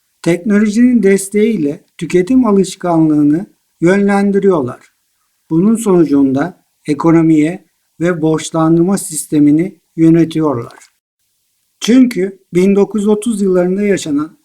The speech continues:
ekonomik buhran, arz ve talep çatışması sonucu ortaya çıkmıştı.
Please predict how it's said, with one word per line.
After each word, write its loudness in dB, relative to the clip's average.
ekonomik -2
buhran, -2
arz -2
ve -2
talep -2
çatışması -4
sonucu 0
ortaya 0
çıkmıştı. -10